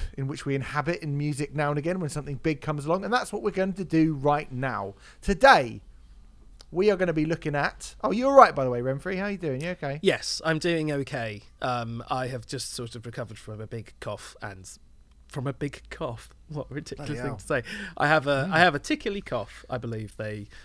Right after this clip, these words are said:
Speaker 2: call it in the biz. Uh,
Speaker 1: Yeah.
Speaker 2: but, um, I'm going to try and cough as little as possible in this review because this
Speaker 1: Appreciate
Speaker 2: album,
Speaker 1: that.
Speaker 2: this album deserves more than me coughing all over the f-, bloody
Speaker 1: Oh.
Speaker 2: review.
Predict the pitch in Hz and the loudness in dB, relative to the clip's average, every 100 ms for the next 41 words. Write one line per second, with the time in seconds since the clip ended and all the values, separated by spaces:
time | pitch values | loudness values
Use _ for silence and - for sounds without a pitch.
0 | - - 113 113 87 113 110 - 147 156 | -14 -8 -6 -4 -6 -8 -8 -4 -4 -4
1 | - - - - - - 123 117 117 98 | -10 -14 -20 -20 -10 -6 -2 -2 -2 -2
2 | 127 110 120 120 117 - 123 120 117 - | -2 -2 -4 -4 -6 -6 -6 -6 -8 -10
3 | 127 113 - 113 110 - 110 110 90 98 | -8 -8 -8 -8 -8 -12 -12 -10 -10 -10
4 | - - - 85 92 92 92 - 98 95 | -12 -14 -12 -12 -10 -10 -12 -10 -10 -10
5 | 82 - - - - 120 147 131 - 185 | -14 -16 -20 -14 -12 -4 -2 -2 -4 0
6 | 202 196 190 185 180 156 - 175 165 156 | 2 2 0 -4 -6 -8 -8 -8 0 0
7 | 147 139 131 123 127 117 123 117 110 104 | 0 -4 -6 -6 -6 -6 -8 -6 -8 -8
8 | 107 104 95 - 98 - 101 90 92 104 | -12 -14 -14 -12 -12 -10 -12 -12 -12 -12
9 | 113 - - - _ _ 98 95 - - | -14 -18 -18 -20 _ _ -12 -12 -8 -6
10 | 110 95 85 | -6 -6 -10